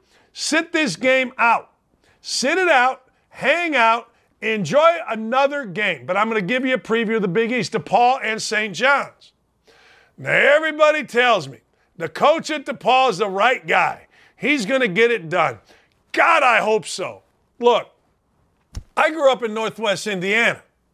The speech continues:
Notre Dame, Marquette, DePaul. Those were the teams. I mean, DePaul was great back in my day. Teddy Grubbs, Terry Cummings, Mark Aguirre, Skip Dillard,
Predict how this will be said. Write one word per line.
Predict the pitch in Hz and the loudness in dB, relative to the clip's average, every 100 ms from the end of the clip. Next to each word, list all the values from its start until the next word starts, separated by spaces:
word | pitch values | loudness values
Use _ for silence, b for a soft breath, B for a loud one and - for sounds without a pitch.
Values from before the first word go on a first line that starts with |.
| _ b b b 170 | _ b b b 0
Notre | 185 175 147 | 2 2 0
Dame, | 123 240 285 285 277 - | 2 2 2 0 -4 -14
Marquette, | 151 165 165 160 - 269 285 - _ _ _ 139 | -8 -4 -4 -4 2 4 4 0 _ _ _ -6
DePaul. | 175 180 185 220 151 - _ _ _ _ _ _ _ - | -6 -2 4 4 4 -2 _ _ _ _ _ _ _ -14
Those | 151 247 359 214 | 0 2 2 0
were | 214 190 | -4 -4
the | 156 113 | -6 -10
teams. | - 247 269 151 110 - | -8 -4 -4 -6 -10 -8
I | 202 | -4
mean, | 202 | -2
DePaul | 180 - - 311 359 247 | -4 -4 0 4 4 0
was | 165 123 | -6 -10
great | 156 156 240 339 - | -10 -2 0 -2 -4
back | 160 170 160 | -4 -2 -2
in | 156 160 | -6 -2
my | 226 214 | -2 0
day. | 151 | -4
Teddy | 143 185 196 170 | -6 -2 0 -2
Grubbs, | 151 262 277 185 | 0 2 2 -2
Terry | - 180 175 160 | -6 -4 -4 -4
Cummings, | 226 269 262 175 | 0 0 -2 -4
Mark | 185 175 175 | -4 -4 -6
Aguirre, | 156 214 277 277 254 | -4 0 2 2 0
Skip | - 190 160 156 | -2 -8 -8 -6
Dillard, | 233 277 285 277 | 0 2 2 0